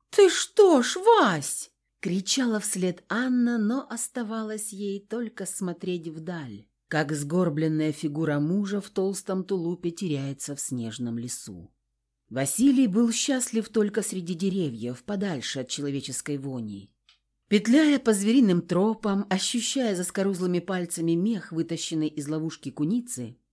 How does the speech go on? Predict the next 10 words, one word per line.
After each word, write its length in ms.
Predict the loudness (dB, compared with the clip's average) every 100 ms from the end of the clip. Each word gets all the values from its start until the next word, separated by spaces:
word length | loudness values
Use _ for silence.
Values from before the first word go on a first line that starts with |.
| _
он 280 | 4 6 6
радовался 720 | 6 2 0 0 0 0 -2
своему 400 | -2 0 2 2
охотничьему 800 | 0 -2 -4 -2 -4 -2 -2 -2
дару, 520 | -4 -4 -2 -2 -2
не 160 | 0 -2
пропавшему 680 | -2 -4 -4 -6 -4 -2 -2
вместе 440 | -2 -4 -6 -8
со 160 | -8 -8
здоровьем. 720 | -6 -6 -6 -8 -10 -10